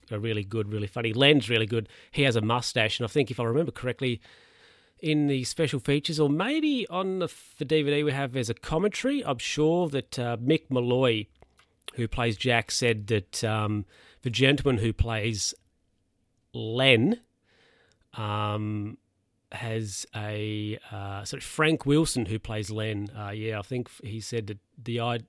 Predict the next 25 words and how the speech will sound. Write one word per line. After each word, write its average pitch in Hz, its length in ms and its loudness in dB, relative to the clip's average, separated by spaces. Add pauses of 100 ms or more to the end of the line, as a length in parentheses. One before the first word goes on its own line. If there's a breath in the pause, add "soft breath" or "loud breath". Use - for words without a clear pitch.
like, 117 220 -8
Len 131 260 0
wasn't 123 200 -2
gonna 120 120 -4
have 117 80 -6
a 113 40 -6
mus-, 110 300 -8
mustache, 131 560 -6
but - 180 -10 (100)
Frank - 480 -12 (400 soft breath)
grew 127 240 0
one, 156 280 0
and 110 100 -2
that 113 80 0
was 113 160 -4
his, 107 320 -8
uh, 110 200 -10
you 110 160 -10
know. 110 100 -12 (400 soft breath)
And 123 100 -4
I 110 40 -4
think 151 300 2 (380 soft breath)
actually 117 280 -4
that's, - 420 -4
it's, - 160 -12